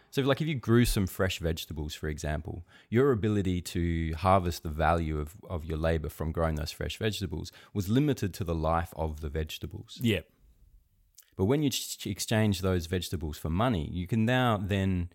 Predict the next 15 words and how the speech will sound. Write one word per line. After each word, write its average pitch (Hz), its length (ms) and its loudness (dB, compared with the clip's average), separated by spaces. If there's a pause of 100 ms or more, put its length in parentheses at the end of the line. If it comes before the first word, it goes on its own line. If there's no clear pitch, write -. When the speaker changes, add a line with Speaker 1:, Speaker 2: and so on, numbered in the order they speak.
(220)
Speaker 1:
use, 117 540 0 (140)
you 92 180 -4
know, 82 160 0 (400)
de-, 85 160 -2 (480)
deploy 120 560 4
that 85 240 0
value 76 480 -4 (320)
at 104 100 2
any 117 160 4
time 95 320 0
in 78 140 -2
the 71 60 -6
future. - 420 -8
Speaker 2:
Yeah, 101 240 -4
okay. 80 220 -12